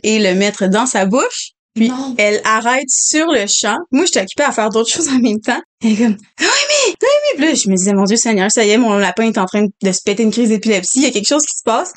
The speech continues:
Speaker 1: Je la regarde. Puis là, elle montre qu'est-ce qu'elle a dans les mains. C'est un, un petit caca de lapin, puis comme qu'on, vous le savez sûrement, un petit caca de lapin, c'est tout rond, puis c'est, c'est petit. Puis elle, elle pensait que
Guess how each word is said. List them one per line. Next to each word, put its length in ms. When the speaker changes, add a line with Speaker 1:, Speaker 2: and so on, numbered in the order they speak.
Speaker 1:
Je 100
la 120
regarde. 280
Puis 100
là, 120
elle 100
montre 260
qu'est-ce 180
qu'elle 160
a 60
dans 140
les 120
mains. 180
C'est 220
un, 420
un 120
petit 460
caca 440
de 60
lapin, 400
puis 440
comme 240
qu'on, 300
vous 120
le 60
savez 240
sûrement, 280
un 160
petit 140
caca 260
de 40
lapin, 300
c'est 240
tout 220
rond, 280
puis 260
c'est, 380
c'est 120
petit. 360
Puis 120
elle, 240
elle 100
pensait 500
que 220